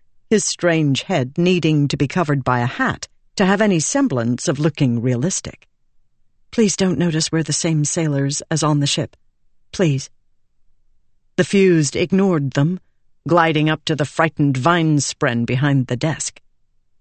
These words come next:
"That ship was hiding human criminals,"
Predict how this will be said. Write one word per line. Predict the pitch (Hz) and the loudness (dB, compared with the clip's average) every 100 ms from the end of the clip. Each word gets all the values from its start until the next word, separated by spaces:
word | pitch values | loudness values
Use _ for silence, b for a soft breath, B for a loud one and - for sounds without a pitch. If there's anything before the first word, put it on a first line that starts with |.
| _ _ _ - | _ _ _ -4
"That | 90 90 - | -2 -2 -4
ship | - 160 - | -4 -4 -4
was | - 104 - - | -4 -4 -6 -6
hiding | - - - 92 90 | -4 -4 -4 -4 -6
human | - 110 98 127 101 143 | -6 -4 -2 -2 -2 -6
criminals," | - - 101 101 55 53 50 - | -4 -4 -2 -2 -2 -4 -6 -10